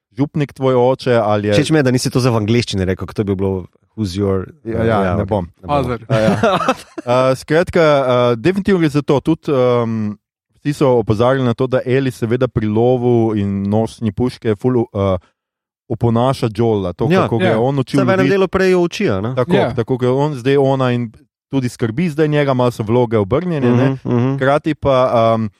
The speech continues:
Speaker 1: tudi ena taka, a, razlika med igro, če sem jaz med špilom in, a, serijo, je v tem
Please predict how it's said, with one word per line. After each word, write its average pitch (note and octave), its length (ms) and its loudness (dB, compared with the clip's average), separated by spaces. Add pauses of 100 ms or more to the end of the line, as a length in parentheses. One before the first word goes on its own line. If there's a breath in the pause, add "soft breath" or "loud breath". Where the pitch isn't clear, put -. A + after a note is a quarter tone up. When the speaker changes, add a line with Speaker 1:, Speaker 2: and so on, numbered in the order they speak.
(180)
Speaker 1:
tudi - 200 -12
ena C#3 240 0
taka, B2 640 0
a, G2+ 320 2
razlika G#2+ 460 -2
med A#2 200 0
igro, D3 360 0
če - 120 -8
sem - 160 -6
jaz A#2+ 220 -4
med A2+ 140 -4
špilom C3 440 -2
in, G2 220 0
a, F#2+ 160 -4
serijo, B2 460 0
je G2+ 100 0
v - 100 -10
tem D#3+ 320 -2